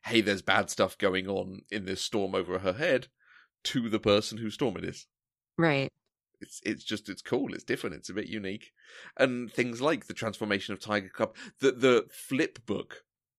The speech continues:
Speaker 1: So we see Gessart, like, drawing these little pictures in his book of just a
Speaker 2: Mm.
Speaker 1: woman. And then when he wants to tell the story of the powerful other who can kill
Speaker 2: Right.
Speaker 1: people around her,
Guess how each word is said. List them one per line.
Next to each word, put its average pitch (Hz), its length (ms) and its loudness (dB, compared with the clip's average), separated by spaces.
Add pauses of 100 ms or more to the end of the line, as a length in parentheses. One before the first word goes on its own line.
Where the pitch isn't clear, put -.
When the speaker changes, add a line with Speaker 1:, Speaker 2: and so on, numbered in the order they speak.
(560)
Speaker 1:
So - 180 -2
we 123 100 2
see 127 340 2
Gessart, 113 680 4
like, 113 180 4
drawing 107 360 4
these 104 180 0
little 101 160 0
pictures 98 420 -4
in 92 60 -8
his 92 100 -4
book - 280 -4 (260)
of 92 80 -8
just - 180 -6
a 101 60 -2
Speaker 2:
Mm. 98 80 4
Speaker 1:
woman. 104 300 -2 (640)
And 104 160 0
then 110 180 6
when 107 100 2
he 104 60 0
wants 101 300 -2
to - 80 -12
tell 104 180 -4
the 87 140 -6
story 135 500 2
of 95 300 -2
the 92 400 -4
powerful 95 640 -2
other 92 300 0 (640)
who 110 120 -6
can 92 160 -16
kill - 180 -2
Speaker 2:
Right. 143 80 0
Speaker 1:
people 131 180 2
around 104 320 0
her, 104 160 -2